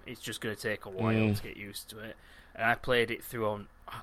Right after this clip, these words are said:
Speaker 1: one of, not the hardest difficulty at first time, but, like, the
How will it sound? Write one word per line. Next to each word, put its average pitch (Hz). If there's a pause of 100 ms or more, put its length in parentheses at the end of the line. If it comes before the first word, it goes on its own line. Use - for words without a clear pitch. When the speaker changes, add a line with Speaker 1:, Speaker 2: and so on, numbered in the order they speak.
(160)
Speaker 1:
one 120
of, 104
not 123
the 131
hardest 101
difficulty 101
at -
first 101
time, 101
but, 107
like, 104
the -